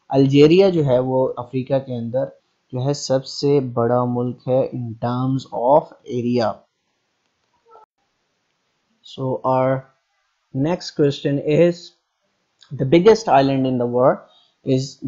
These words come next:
Greenland Island, which is बहुत very most important question है, ठीक है। उसके बाद जो है जो question है, uh, which one of the following countries is closest size, uh, to Pakistan, कि Pakistan के, uh, जो मुल्क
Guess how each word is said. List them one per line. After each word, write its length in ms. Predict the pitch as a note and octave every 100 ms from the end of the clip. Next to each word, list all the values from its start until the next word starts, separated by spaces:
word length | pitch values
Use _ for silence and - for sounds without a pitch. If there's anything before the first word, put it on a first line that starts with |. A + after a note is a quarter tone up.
| B2
Greenland 560 | C3+ C#3 C3 A#2+ A#2+ - A2
Island, 340 | G#2+ A2 G#2+
which 160 | A#2+ A#2 A#2+
is 60 | A2+
बहुत 240 | C3 C#3+ C3
very 240 | B2 B2+ B2 F3+
most 180 | A#2 - A2+
important 460 | A#2+ B2 C3+ B2+ B2+
question 320 | B2 C3+ B2+
है, 140 | C#3 G3+ - _ _ _ _ _
ठीक 140 | C3+ D#3
है। 100 | - C3
उसके 220 | - C#3+ B2+
बाद 260 | A#2+ B2+ B2+
जो 100 | C#3
है 320 | C3 C3 C3+ C3+ - _ _
जो 60 | -
question 420 | D3 D#3 - F#3+
है, 220 | F3 D#3+ E3 -
uh, 320 | C3+ B2+ B2+ B2
which 200 | D3 - D#3
one 180 | D#3 D3
of 100 | D3
the 80 | D3
following 340 | C3 B2 C3+ C3+
countries 420 | C3+ B2 C#3 D3 D3+
is 100 | D3 -
closest 560 | C#3+ E3 F#3 F#3+ - -
size, 340 | C#3+ B2+ C#3 - _ _ _ _
uh, 160 | B2+ B2 C3+
to 80 | C3
Pakistan, 600 | B2 A#2 C3+ - D3 D3
कि 60 | D3 D3
Pakistan 680 | D#3+ D#3+ D3 - C3 C#3 D3+ D3+ D#3 D3+ D#3 D3
के, 300 | C#3 C3 B2+
uh, 160 | B2 B2+
जो 140 | B2+ A#2+
मुल्क 340 | B2 C#3